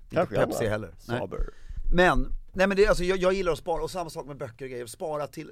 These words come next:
Speaker 1: nästa, för nu, nu mina Vänner till färgtidningar nu.
Speaker 2: Mm. Nu är du, jag tror att du är alldeles för långt från micken, men det får vi höra
Speaker 1: Ja,
Speaker 2: sen
Speaker 1: mina
Speaker 2: om,
Speaker 1: Vänner
Speaker 2: om
Speaker 1: till
Speaker 2: folk börjar
Speaker 1: färgtidningar nu.
Speaker 2: klaga.
Speaker 1: Vi gör så här.
Speaker 2: Mm.
Speaker 1: Mina Vänner till färgtidningar nu, nu har jag tyvärr inte plats för dem, i, även fast vi bor större nu.
Speaker 2: Ja, just det.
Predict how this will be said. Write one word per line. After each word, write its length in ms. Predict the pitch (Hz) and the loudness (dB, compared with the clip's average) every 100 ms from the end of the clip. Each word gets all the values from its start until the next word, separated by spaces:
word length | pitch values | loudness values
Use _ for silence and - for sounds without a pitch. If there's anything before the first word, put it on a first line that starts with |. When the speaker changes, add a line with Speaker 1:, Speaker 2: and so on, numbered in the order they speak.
| - | -12
Speaker 1:
nästa, 440 | 165 170 165 151 156 | -10 -8 -8 -8 -8
för 100 | 175 | -8
nu, 180 | 180 190 | -10 -10
nu 100 | 185 | -8
mina 200 | 180 175 | -4 -2
Vänner 200 | 170 160 | -4 -6
till 120 | 151 | -4
färgtidningar 560 | 175 143 196 185 143 | -4 -2 -4 -6 -10
nu. 320 | - - - 98 | -12 -18 -10 -8
Speaker 2:
Mm. 160 | 117 | -4
Nu 180 | 131 175 | 0 0
är 80 | 175 | 0
du, 120 | - | 0
jag 140 | 170 | -2
tror 240 | - 196 113 | -2 -2 -2
att 60 | |
du 140 | 190 165 | 0 0
är 40 | |
alldeles 220 | 160 139 | 0 -4
för 80 | - | -4
långt 120 | 135 120 | -4 -4
från 100 | 123 | -6
micken, 260 | 113 - | -6 -8
men 120 | 101 | -6
det 80 | 120 | -6
får 100 | 127 | -6
vi 140 | 147 135 | -6 -2
höra 140 | 143 | 0
Speaker 1:
Ja, 80 | - | 0
Speaker 2:
sen 80 | 202 | 0
Speaker 1:
mina 180 | 202 185 | 2 6
Speaker 2:
om, 60 | |
Speaker 1:
Vänner 120 | 175 170 | 6 6
Speaker 2:
om 60 | |
Speaker 1:
till 120 | 165 | 2
Speaker 2:
folk 20 | 180 160 | 4 6
börjar 60 | |
Speaker 1:
färgtidningar 380 | - 208 185 135 | 6 2 4 2
nu. 60 | 82 | 2
Speaker 2:
klaga. 260 | 113 101 - - - - - - | -2 -4 -8 -8 -4 -4 -4 -6
Speaker 1:
Vi 120 | 120 | -4
gör 80 | 147 | -4
så 100 | 120 | -2
här. 100 | 107 - - - | -4 -6 -4 -4
Speaker 2:
Mm. 100 | 104 | 2
Speaker 1:
Mina 200 | 160 156 | 6 8
Vänner 200 | 160 156 | 8 6
till 100 | - | 4
färgtidningar 460 | 180 143 185 190 151 | 4 4 2 2 2
nu, 120 | 123 | 2
nu 100 | 147 | 2
har 160 | 160 165 | 4 2
jag 120 | 147 | 2
tyvärr 240 | 139 127 | 0 -2
inte 140 | 127 - | -2 0
plats 280 | 180 - | 2 2
för 80 | - | 0
dem, 200 | 127 101 - | 2 2 0
i, 100 | 117 | 0
även 340 | 131 117 123 | 2 2 0
fast 160 | 117 123 | -6 -6
vi 40 | |
bor 140 | 110 | -8
större 280 | 107 147 127 | -4 -2 -2
nu. 100 | 87 - _ - | -6 -14 _ -8
Speaker 2:
Ja, 120 | 95 | -8
just 160 | 101 | -8
det. 100 | 87 | -12